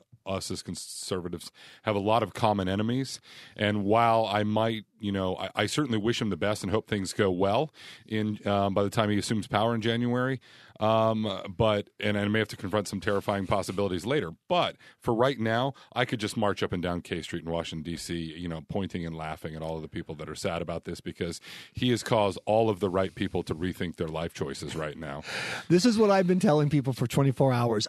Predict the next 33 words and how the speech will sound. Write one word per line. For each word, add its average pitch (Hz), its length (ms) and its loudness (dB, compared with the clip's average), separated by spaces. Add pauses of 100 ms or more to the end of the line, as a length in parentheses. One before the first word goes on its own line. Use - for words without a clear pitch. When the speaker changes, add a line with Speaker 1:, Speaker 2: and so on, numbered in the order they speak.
Speaker 2:
I 143 120 4
refuse 185 800 4
to 214 120 4
let 190 200 4
the 165 80 2
fact 131 420 4 (400)
that 131 320 4
a 127 240 4
lousy 151 480 6
person 135 640 2
was 127 180 2
elected 143 400 4
president 123 580 2 (380)
diminish 175 540 2 (240)
the 139 180 0
joy, 147 640 4
the 143 140 0
sheer 311 640 4
unadulterated 233 500 4
joy 170 460 2
of 156 120 2
watching 196 560 2
a 185 100 4
horrible 180 400 4
person 165 520 2
not 175 240 6
become 127 260 0
president. 104 440 -2
So 143 180 2 (220)
I'm 220 240 6
<laughs> 202 80 8
entirely 240 580 4
celebrating 180 720 2